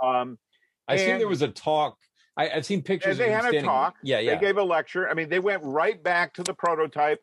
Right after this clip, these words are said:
Speaker 1: from the early nineteen hundreds of, you know, <laughs> explorer goes to Africa, shoots footage in Africa, comes back.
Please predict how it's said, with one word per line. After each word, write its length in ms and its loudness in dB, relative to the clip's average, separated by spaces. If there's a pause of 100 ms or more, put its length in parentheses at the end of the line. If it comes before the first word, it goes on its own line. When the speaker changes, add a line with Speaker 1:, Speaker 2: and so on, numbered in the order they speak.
Speaker 1:
from 160 -4
the 140 -2
early 280 2
nineteen 400 -6
hundreds 460 -2 (340)
of, 420 2 (480)
you 100 -2
know, 280 2 (360)
<laughs> 100 0 (360)
explorer 600 0
goes 280 0
to 140 -2
Africa, 560 2
shoots 360 -4
footage 400 -2
in 100 -6
Africa, 600 0
comes 260 -4
back. 380 2